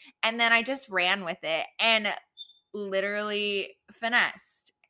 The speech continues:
And I got my drinks, got my friend drinks. It was vibe. It was good. And I was like, "Wait, why was that so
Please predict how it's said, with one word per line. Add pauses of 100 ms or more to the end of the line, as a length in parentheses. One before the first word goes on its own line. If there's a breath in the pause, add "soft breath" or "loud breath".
(200)
And
I
got
my
drinks,
got
my
friend
drinks.
It
was
vibe.
It
was
good.
And
I
was
like,
"Wait,
why
was
that
so